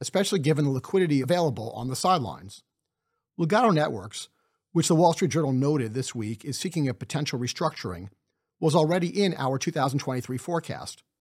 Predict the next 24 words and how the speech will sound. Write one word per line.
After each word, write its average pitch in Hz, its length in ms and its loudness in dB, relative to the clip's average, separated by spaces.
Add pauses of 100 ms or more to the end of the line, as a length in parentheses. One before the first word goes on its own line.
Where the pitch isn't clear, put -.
(560)
Actually, 127 520 -2
a 143 40 -8
few 202 160 4
defaults 156 380 2
baked 160 340 -4
into - 280 -2
our 113 100 -2
two 156 140 -4
thousand 127 260 -4
twenty-three 135 380 -4
forecast 117 640 -6 (240)
could 208 240 0
survive 131 680 4
until 156 280 2
two 147 160 -2
thousand 131 380 -2
twenty-four. - 680 -4 (760)
On 156 100 0
the 139 60 0
flip 220 200 6
side, 117 400 -2 (240)
Lumen 143 380 6
and 135 220 -4
Dish 127 440 -2